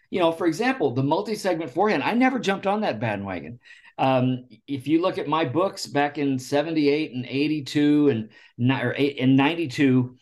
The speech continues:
high tech, t-, I mean, I talked about the unit turn. I talked about keep the strokes very, very simple. And that came from high speed film of the greatest athletes in the world, that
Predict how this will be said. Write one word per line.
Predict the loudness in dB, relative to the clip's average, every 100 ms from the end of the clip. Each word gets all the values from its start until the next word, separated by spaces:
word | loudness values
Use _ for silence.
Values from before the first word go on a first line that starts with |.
| _ _ _
high | -4 -2
tech, | -2 -4
t-, | -6
I | -6 -2
mean, | 0 2
I | 0 -2
talked | -4 -4 -2
about | -4 -2
the | -2
unit | -2 -4 -6
turn. | -8 -4 -2 -2
I | -2
talked | 0 0 0
about | -4 -4 -10
keep | -14 -14 -10 -8
the | -8
strokes | -2 0 0 -4 -8
very, | -2 0 2 0
very | -2 -2 -2
simple. | -4 -6 -4 -4 -4 -6 -6 -14 -20 -20 -4
And | 0 2 2
that | 0 -2
came | -2 -2
from | -2 -2
high | -2 -2
speed | -4 -4 -4 -2
film | -2 0 0
of | 0
the | -2
greatest | -2 -2 -2 -2
athletes | -2 -2 -6 -2
in | -2
the |
world, | 0 0 0 0
that | -2